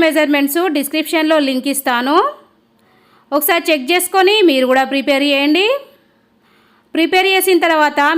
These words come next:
మీకు ఎలా వచ్చింది కామెంట్ రూపంలో తెలియజేయండి. ఈ వీడియో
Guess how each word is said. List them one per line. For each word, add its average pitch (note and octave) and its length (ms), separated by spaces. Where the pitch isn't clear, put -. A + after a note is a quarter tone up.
మీకు D4+ 260
ఎలా C#4+ 140
వచ్చింది D#4+ 400
కామెంట్ C4 360
రూపంలో C#4+ 380
తెలియజేయండి. C#4+ 600
ఈ D4+ 180
వీడియో F#4 220